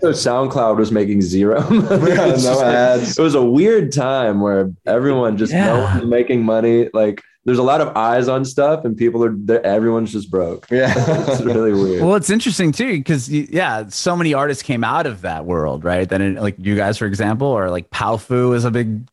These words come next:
Speaker 3: SoundCloud guy, and then he had this huge hit that just happened over, you know, a year or two ago, and, like, it's just interesting. And then it's like the world changes when,
Speaker 1: Oh, yeah.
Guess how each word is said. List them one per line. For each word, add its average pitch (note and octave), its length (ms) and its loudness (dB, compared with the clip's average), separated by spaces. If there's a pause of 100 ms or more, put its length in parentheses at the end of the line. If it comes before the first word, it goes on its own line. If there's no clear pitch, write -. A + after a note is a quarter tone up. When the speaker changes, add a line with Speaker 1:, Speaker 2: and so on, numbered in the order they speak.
Speaker 3:
SoundCloud B2+ 1000 -2
guy, B2+ 360 -2
and A#2 140 -2
then A2+ 100 0
he A2+ 80 0
had A2+ 120 -2
this A2 140 -6
huge B2 260 -2
hit A#2+ 340 -2
that G2+ 100 -2
just F#2 180 -8
happened A2+ 440 -2
over, G#2 440 -2 (420)
you G2 100 0
know, G2 340 0 (120)
a G#2 60 -2
year A#2 280 0
or A#2 60 -2
two B2 260 -2
ago, B2 540 0
and, A2 160 -4
like, A2+ 180 -10
it's A#2 140 -2
just A#2 160 -2
interesting. A#2 460 -2
And G#2 120 2
then A2 140 0
it's G#2+ 200 -6
like G2 240 -4
the G#2+ 100 0
world A2 380 -2
changes A2 540 -2
when, F2+ 360 -2 (360)
Speaker 1:
Oh, G2+ 60 -2
yeah. F#2+ 260 0